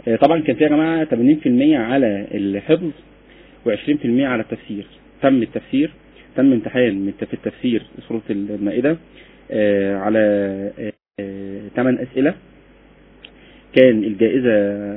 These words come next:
لتمانين في المية على ال-، الدرجة تمانين في المية على الحفظ وعشرين في المية على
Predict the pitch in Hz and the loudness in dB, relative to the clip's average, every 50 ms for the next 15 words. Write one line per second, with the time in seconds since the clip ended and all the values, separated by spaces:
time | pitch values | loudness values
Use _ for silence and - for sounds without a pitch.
0 | - - 110 104 104 101 - 107 104 104 104 113 120 123 120 - 107 104 107 113 | -10 -10 -6 -4 -4 -4 -4 -2 -2 0 0 0 0 -2 -2 -2 -2 0 0 0
1 | 113 104 101 107 101 - - - - - - _ _ _ - - - _ _ - | 0 -2 -4 -6 -8 -12 -18 -20 -20 -20 -20 _ _ _ -20 -20 -20 _ _ -14
2 | - 104 113 113 113 110 104 101 - - 107 104 107 104 107 107 104 113 127 131 | -6 -4 -2 0 2 0 0 -2 -2 -4 -4 -4 -4 -4 -6 -4 0 2 2 2
3 | 127 110 113 113 104 107 _ _ - 110 120 131 127 - 120 113 113 117 113 107 | 2 2 -2 -4 -4 -6 _ _ -4 0 0 0 0 0 0 0 2 2 0 0
4 | 104 104 110 107 - - 156 165 165 131 107 - - 120 107 104 - - 143 139 | -2 -4 -6 -4 0 0 0 0 -2 -6 -14 -12 -10 -10 -10 -6 -4 -2 -2 -2
5 | - 117 110 110 117 123 127 123 110 107 110 117 120 127 131 | -2 -4 -4 -2 -2 0 -2 -2 -4 -4 -2 0 0 0 0